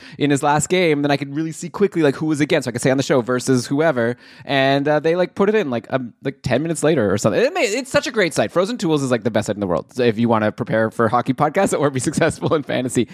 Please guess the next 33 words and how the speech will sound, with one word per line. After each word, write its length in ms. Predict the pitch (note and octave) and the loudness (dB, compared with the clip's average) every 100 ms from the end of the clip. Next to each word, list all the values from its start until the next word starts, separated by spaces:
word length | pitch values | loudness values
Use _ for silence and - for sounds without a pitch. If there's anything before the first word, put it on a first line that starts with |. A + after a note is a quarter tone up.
| - | -8
and 120 | A#2+ | -2
look 140 | A#2+ - | 0 0
up 80 | - | 0
anything 300 | A#2+ A2+ A#2 | -2 -2 -2
you 80 | |
wanna 120 | A2+ G#2 | -2 -2
see. 100 | - | -8
So 100 | G#2+ | -4
check 180 | D#3+ D#3 | -4 -2
it 40 | |
all 120 | D3 C3+ | 0 0
out, 120 | C3 | 0
Dobberhockey 380 | B2+ B2+ B2 A#2+ | 0 0 -2 -2
dot 160 | B2 | -4
com. 240 | - A#2+ A#2 - - - _ | 0 -2 -2 -10 -20 -20 _
Second 360 | - G#3+ A#3 G#3+ | -4 -2 0 0
announcement. 400 | E3 C#3 A#2+ F#2+ | 0 0 0 -2
For 100 | B2 | 0
those 260 | B2+ G3 | 2 2
of 100 | G#3 | 0
you 80 | F#3 | -4
joining 320 | E3 D#3 D3+ | -2 0 2
us 140 | D#3+ C#3+ | 0 0
live, 420 | C3+ B2 B2 E3 - _ _ _ _ _ _ | 2 4 2 0 -8 _ _ _ _ _ _
the 120 | C3 | -6
majority 460 | B2+ B2 C#3 D3+ E3 | -4 0 2 2 2
of 100 | C#3 | 2
you 120 | D3 | 2
are 140 | C3 | 2
patrons 340 | A#2+ C3 C3 B2+ | 2 0 -2 -8
of 80 | A#2+ | -6
Keeping 240 | C#3 B2 | -6 -4
Karlsson. 440 | - C3 D3 A#3 | 0 0 2 0